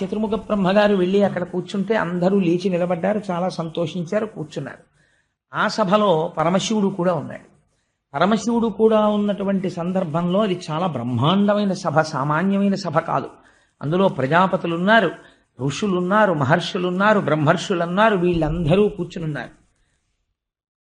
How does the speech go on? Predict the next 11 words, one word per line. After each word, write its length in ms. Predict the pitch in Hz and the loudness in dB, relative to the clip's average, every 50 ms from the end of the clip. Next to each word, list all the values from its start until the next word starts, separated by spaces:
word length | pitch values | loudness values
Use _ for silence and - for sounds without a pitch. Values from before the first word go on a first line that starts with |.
| _ _ _ _ _ _ _ _ _ _ _ - 190 | _ _ _ _ _ _ _ _ _ _ _ -16 -14
ఆ 20 | |
సభ 260 | 185 - 196 175 170 | -8 -4 -2 0 0
గురించి 580 | 196 226 247 233 226 214 - - 202 160 156 175 | 2 2 2 2 0 -2 -2 0 2 2 2 2
పోతన 360 | 175 175 165 160 165 196 208 | 2 0 0 0 2 2 2
గారు 220 | 214 208 185 165 | 4 4 4 4
ఒక 220 | 160 170 190 196 190 | 4 4 4 2 0
అద్భుతమైనటువంటి 880 | 156 131 135 117 139 202 - 226 214 208 208 196 190 180 175 175 175 | -2 -4 -2 0 0 2 2 2 0 0 0 0 -2 -2 -4 -4 -2
పద్యం 340 | 170 156 135 123 180 185 170 | -2 -2 0 0 0 0 2
రాశారు. 380 | 156 143 135 - 117 104 - - - - - - - | 2 2 0 0 -4 -6 -6 -10 -16 -20 -20 -20 -20
"సరసిజ 560 | - - 156 147 156 190 190 - 196 170 185 | -14 -8 -4 0 2 2 2 0 0 2 2
గర్భ 500 | 180 151 156 147 151 143 120 104 - 123 | 2 4 4 2 2 0 -4 -4 -4 -4